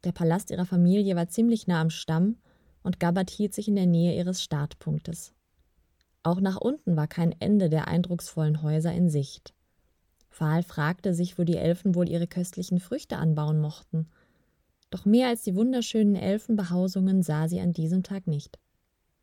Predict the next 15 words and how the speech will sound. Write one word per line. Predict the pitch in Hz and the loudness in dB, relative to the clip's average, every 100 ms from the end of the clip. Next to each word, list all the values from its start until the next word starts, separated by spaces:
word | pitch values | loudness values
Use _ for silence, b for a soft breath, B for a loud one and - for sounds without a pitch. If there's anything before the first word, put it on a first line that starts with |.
| _ _ _ | _ _ _
Als | 180 190 | -4 -2
sie | 202 | 0
bemerkte, | 185 185 196 - 196 | 4 4 2 0 -2
dass | 180 - | -2 0
Gabbard | 180 202 202 | 0 0 -2
sich | 180 - | -6 -2
wieder | 190 180 | 0 0
der | 165 | 0
Plattform | - 180 - 214 214 196 | -2 -4 -4 -2 2 4
näherte, | 180 185 196 208 202 _ _ _ | 4 2 -2 -6 -8 _ _ _
war | 165 | -6
Pfahl | 160 160 170 | -2 -2 0
ein | 180 185 | 0 -2
bisschen | 220 - 185 | -4 -4 -2
enttäuscht. | 165 175 180 165 151 - | -2 -2 -2 -2 -2 -8